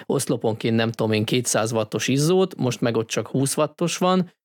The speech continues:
akkor a maradék száznyolcvan watt per oszlop az mindenképp felszabadult. Ugyanakkor én többször beszélgettem olyan emberekkel, akik nálam jobban rálátnak erre,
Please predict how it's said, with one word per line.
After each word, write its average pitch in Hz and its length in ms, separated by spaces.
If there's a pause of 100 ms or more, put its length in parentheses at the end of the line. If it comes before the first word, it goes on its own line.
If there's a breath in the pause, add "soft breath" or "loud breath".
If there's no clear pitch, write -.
(360 loud breath)
akkor 143 640
a - 80
maradék 120 640
száznyolcvan 113 760
watt 120 180
per 110 180
oszlop 123 400
az 123 120
mindenképp 113 500
felszabadult. 135 840 (420 loud breath)
Ugyanakkor 180 400
én 143 140
többször 170 440
beszélgettem 120 1120
olyan 135 260
emberekkel, 117 640
akik 113 440 (460)
nálam 113 340
jobban 110 340
rálátnak 110 600
erre, 131 520